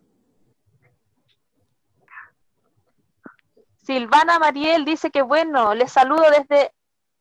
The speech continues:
Salta, Cafayate, Salta".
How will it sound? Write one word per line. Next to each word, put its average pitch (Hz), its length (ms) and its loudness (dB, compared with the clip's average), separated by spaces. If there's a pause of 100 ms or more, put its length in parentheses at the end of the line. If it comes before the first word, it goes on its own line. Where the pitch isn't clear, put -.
(140)
Salta, 320 640 0
Cafayate, 269 720 2 (140)
Salta". - 680 -2